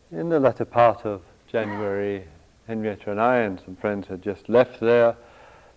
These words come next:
to go take the train some six hours away to Benares, or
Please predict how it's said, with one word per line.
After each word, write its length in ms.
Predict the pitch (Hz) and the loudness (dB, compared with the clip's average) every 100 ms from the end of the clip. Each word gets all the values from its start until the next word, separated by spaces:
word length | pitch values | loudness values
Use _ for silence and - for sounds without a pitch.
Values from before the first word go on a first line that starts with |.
| - | -8
to 100 | 110 | -2
go 580 | 113 110 110 107 104 104 - - | 2 4 4 2 0 -4 -20 -8
take 200 | 113 104 | -6 -6
the 60 | - | -6
train 420 | - 117 110 104 | 0 2 2 -2
some 260 | - 107 | -2 -4
six 300 | 107 - - | -4 -10 -4
hours 400 | 107 98 95 92 87 - | 0 0 0 -4 -10 -14
away 400 | 104 98 98 98 - _ _ - | -6 -2 -2 -2 -8 _ _ -8
to 500 | 98 95 92 90 90 - | -4 -2 -2 -6 -8 -4
Benares, 760 | 104 120 117 101 90 80 - _ | 2 6 6 4 0 -4 -18 _
or 200 | 85 82 | -20 -20